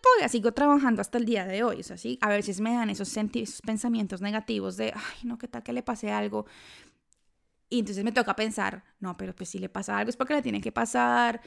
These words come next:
no te preocupes, solamente te vas a preocupar cuando llegue ese momento, antes no". Entonces,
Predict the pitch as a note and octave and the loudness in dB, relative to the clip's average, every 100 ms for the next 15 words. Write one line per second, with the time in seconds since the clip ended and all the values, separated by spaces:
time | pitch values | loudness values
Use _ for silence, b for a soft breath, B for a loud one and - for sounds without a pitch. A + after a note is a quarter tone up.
0 | B B A3 G#3 G#3+ G#3 A#3 A#3 A3 A#3 | B B -12 -8 -8 -4 0 0 0 0
1 | A3+ G#3+ - b b b - - A#3+ A3+ | 0 -2 -6 b b b -18 0 0 2
2 | F#3+ B3+ B3+ C4 B3+ C4 A#3 D#4 F#4+ - | 0 0 0 -2 -4 -4 0 0 0 -4
3 | B3+ G3+ F3+ G#3+ G#3+ G#3+ A3 A3 F#3+ F3+ | -6 -4 0 2 2 2 2 0 0 -4
4 | - - - - G3+ G3+ G3+ F#3 - - | -10 -18 -16 -6 -6 -4 -8 -10 -14 -14
5 | _ _ _ _ _ _ _ _ - B | _ _ _ _ _ _ _ _ -20 B
6 | B B B B B B B D4+ C4 F4+ | B B B B B B B 2 6 6
7 | D#4 F4+ F4+ - | 6 4 2 -2